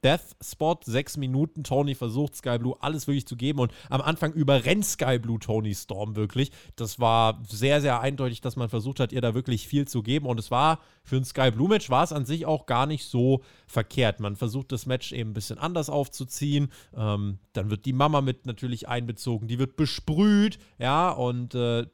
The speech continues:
leider ist Sky Blue so grün hinter den Ohren, was, also, sie ist so grün hinter den Ohren, dass sie die besprühte Mama einfach dann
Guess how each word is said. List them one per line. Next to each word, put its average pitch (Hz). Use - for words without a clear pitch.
leider 135
ist 120
Sky 131
Blue 127
so 123
grün 147
hinter 113
den 104
Ohren, 110
was, -
also, 98
sie 135
ist 127
so 247
grün 226
hinter 208
den 175
Ohren, 196
dass 139
sie 160
die 156
besprühte 214
Mama 185
einfach 202
dann 180